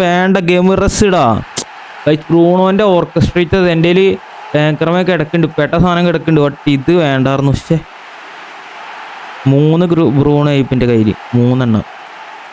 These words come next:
കിടക്കട്ടെ അല്ലേ? അല്ലാണ്ട് എന്താ പറയാ?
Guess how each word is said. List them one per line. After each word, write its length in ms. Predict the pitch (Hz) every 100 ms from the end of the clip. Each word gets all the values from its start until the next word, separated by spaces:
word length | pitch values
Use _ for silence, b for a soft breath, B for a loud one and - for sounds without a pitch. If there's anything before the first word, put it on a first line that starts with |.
| - - - - - - - - -
കിടക്കട്ടെ 460 | 139 117 117 117 143
അല്ലേ? 140 | 151 143 - 120
അല്ലാണ്ട് 300 | 113 113 117
എന്താ 120 | 135 151
പറയാ? 220 | 139 139